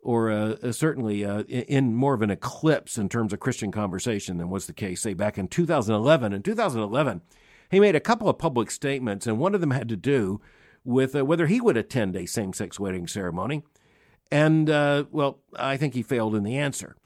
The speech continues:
And so because that was a part of public conversation, I had reporters call me and ask me what my position was on it. Uh, I'd already written on it, but I said, "You know, I'm gonna go further." And so I published two articles in two thousand eleven on this question.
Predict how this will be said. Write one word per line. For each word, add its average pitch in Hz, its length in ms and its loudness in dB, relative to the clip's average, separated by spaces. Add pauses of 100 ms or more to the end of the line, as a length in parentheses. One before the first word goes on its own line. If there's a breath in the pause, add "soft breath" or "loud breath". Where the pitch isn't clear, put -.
(520 soft breath)
And 160 240 2
so 160 180 2
because 214 340 0
that 160 160 2
was 131 100 0
a 135 60 -2
part 151 180 0
of 110 80 -4
public 135 260 -2
conversation, 127 680 -2
I 113 40 2
had 107 100 0
reporters 104 400 -2
call 139 280 0
me 92 160 -2
and 85 80 -6
ask 131 300 -2
me 80 100 -4
what 87 160 -4
my 113 140 0
position 101 420 -6
was 135 220 2
on 95 160 2
it. 123 160 -2 (500 loud breath)
Uh, 139 320 6
I'd 143 200 4
already 135 220 4
written 160 240 2
on 160 140 2
it, 127 60 -2
but 123 120 0
I 131 60 -2
said, 127 200 -4
"You 123 100 -4
know, 123 40 -4
I'm 147 80 -4
gonna 131 200 -2
go 131 160 -2
further." 127 480 0
And 120 220 -4
so 117 320 0 (260 soft breath)
I 127 100 -4
published 165 560 0
two 202 180 4
articles 117 420 2
in 98 100 -2
two 147 140 -2
thousand 107 340 0
eleven 104 380 -2
on 110 260 -2
this 98 180 -4
question. 107 640 -4